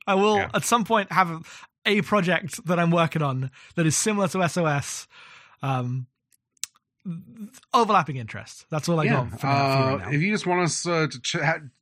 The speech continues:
Speaker 2: talk about things we've watched, uh, you can listen to Repertory Screenings, repertory screenings dot com. That's every two weeks. We watch a movie,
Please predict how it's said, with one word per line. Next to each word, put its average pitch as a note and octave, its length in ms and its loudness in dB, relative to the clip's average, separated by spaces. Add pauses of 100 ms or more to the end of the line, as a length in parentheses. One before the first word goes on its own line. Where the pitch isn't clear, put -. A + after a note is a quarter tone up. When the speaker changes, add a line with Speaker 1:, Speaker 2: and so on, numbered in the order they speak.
(220)
Speaker 2:
talk D#3 220 -4
about D3 220 0
things E3+ 220 -2
we've B2+ 120 0
watched, G2+ 400 -6
uh, A2+ 340 -2
you C3 100 -4
can D3 220 -12
listen D#3 320 -10
to D#3 60 -8
Repertory D#3+ 300 -6
Screenings, F#2 400 -10
repertory A#2 240 -10
screenings C3 300 -6
dot D3 140 -6
com. G2 300 -12 (120)
That's C#3 200 -4
every B2 140 -4
two - 140 -8
weeks. - 380 -12
We C3 80 -8
watch C3 160 -2
a D#3 60 -4
movie, D#3+ 360 -10